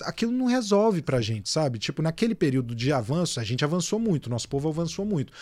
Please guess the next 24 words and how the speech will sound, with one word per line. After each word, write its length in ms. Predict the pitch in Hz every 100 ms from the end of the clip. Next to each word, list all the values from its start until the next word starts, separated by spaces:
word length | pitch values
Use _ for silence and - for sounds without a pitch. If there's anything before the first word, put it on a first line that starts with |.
| - -
Mas, 200 | 202 233
ah, 120 | 254
o 60 |
Brasil 300 | 165 185 160
ainda 180 | 226 247
era 100 | 262
um 40 | 233
país 240 | 220 208
muito 180 | 208 208
racista, 400 | 226 - 214 -
nós 220 | 151 156
ainda 360 | 175 175 208 196
éramos 460 | 165 185 196 - - - -
a 80 | -
base 400 | 143 143 180 185
da 140 | 160 151
sociedade, 580 | 143 - 131 123 117
as 80 | 117
mulheres 380 | 139 151 165 147
negras 340 | 165 185 165
ainda 320 | 156 156 175 151
eram 260 | 151 151
as 120 | 143
que 120 | -